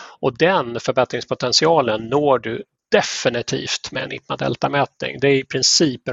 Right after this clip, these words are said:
rakt in i hjärtat av den här, eh, projektmognadsmätningen.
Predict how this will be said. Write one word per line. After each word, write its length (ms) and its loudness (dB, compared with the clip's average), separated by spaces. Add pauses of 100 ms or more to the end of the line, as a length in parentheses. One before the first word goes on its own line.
(140)
rakt 540 0 (120)
in 300 -4
i 120 -6
hjärtat 540 -2
av 160 0
den 160 -6
här, 260 -4 (640)
eh, 180 -4
projektmognadsmätningen. 1120 -4